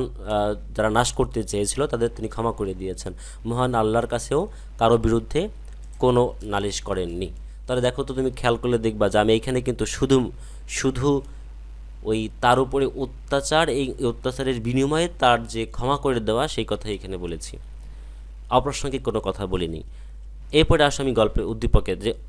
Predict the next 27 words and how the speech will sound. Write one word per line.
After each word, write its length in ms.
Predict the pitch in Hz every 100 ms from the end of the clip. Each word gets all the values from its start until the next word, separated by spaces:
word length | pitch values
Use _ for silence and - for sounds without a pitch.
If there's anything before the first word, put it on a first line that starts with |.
| -
অন্যদিকে 420 | 131 147 147 147
উদ্দীপকে 580 | 139 127 143 - 151 160
হযরত 340 | 156 127 117 113
নূহ 100 | 117
আলাইহিস 160 | 117
সালামের 320 | 127 127 135
ধর্ম 320 | 120 110 117 123
ও 80 |
ন্যায়পথে 380 | 123 113 113 120
সবাইকে 500 | - 120 120 - 117
আহ্বান 580 | - 104 110 113 113 113 - - - -
জানালেও 480 | 107 104 104 113 123
মাত্র 300 | 101 104 113
চল্লিশ 340 | - 127 127 127
জন 140 | 127
মানুষ 280 | 117 117 - - -
তার 240 | 110 104 -
আহ্বানে 360 | 104 98 95 92
সাড়া 200 | 92 90
দেয়। 180 | 87 85 - - -
অন্যরা 340 | 120 123 117
তার 160 | 120 110
বিরোধিতা 420 | 104 107 104 110
ও 200 | - 101
অত্যাচার 400 | 101 - 110 113
ও 20 |
ষড়যন্ত্রের 440 | 110 104 104 104